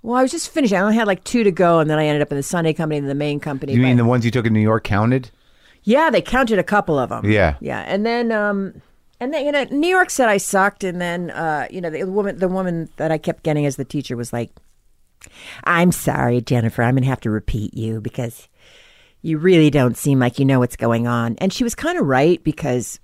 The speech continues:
Speaker 1: I
Speaker 2: What,
Speaker 1: was
Speaker 2: what is repeat? Oh, you had to take it again?
Speaker 1: Yeah. And I think she, you know, what she was picking up on too was like,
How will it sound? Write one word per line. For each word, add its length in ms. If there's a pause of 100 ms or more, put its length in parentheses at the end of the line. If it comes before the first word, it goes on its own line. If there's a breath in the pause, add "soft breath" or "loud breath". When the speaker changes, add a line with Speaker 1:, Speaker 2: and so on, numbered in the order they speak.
(440)
Speaker 1:
I 80
Speaker 2:
What, 60
Speaker 1:
was 140
Speaker 2:
what 160
is 100
repeat? 520
Oh, 140
you 140
had 120
to 40
take 220
it 60
again? 380
Speaker 1:
Yeah. 440 (460 loud breath)
And 120
I 60
think 320
she, 480
you 140
know, 260
what 200
she 120
was 80
picking 240
up 160
on 200
too 200
was 200
like, 380